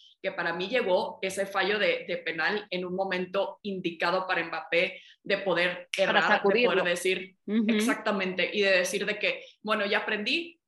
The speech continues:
Speaker 1: ahora quiero aprender de mis errores y ser mejor", y qué mejor que tener a, a Leo Messi a un lado, ¿no?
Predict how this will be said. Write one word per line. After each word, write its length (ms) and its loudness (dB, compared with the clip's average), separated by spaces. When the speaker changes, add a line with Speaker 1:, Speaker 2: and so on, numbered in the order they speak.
Speaker 1:
ahora 340 2
quiero 500 -2
aprender 460 -4
de 80 -6
mis 180 -8
errores 680 -4
y 80 -8
ser 260 2
mejor", 440 2
y 100 -6
qué 80 2
mejor 360 -2
que 100 -4
tener 260 -4
a, 240 0
a 100 0
Leo 200 -2
Messi 220 -4
a 40 -10
un 80 -8
lado, 300 -4
¿no? 200 -18